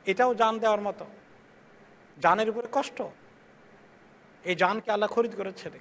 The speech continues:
শুধু আরামে ঘুমিয়ে দিলে হবে না, হারাম থেকে দূরে থাকা মালের কোরবানি হয়, কারণ হারামে চলে ইনকাম বেশি। যে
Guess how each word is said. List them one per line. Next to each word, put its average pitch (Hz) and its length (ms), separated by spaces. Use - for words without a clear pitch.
শুধু 202 180
আরামে 240 640
ঘুমিয়ে 214 280
দিলে 196 160
হবে 156 220
না, 139 100
হারাম 233 400
থেকে 247 220
দূরে 247 240
থাকা 220 360
মালের 190 360
কোরবানি 214 380
হয়, 160 220
কারণ 165 180
হারামে 185 400
চলে 185 240
ইনকাম 180 380
বেশি। 143 340
যে 202 440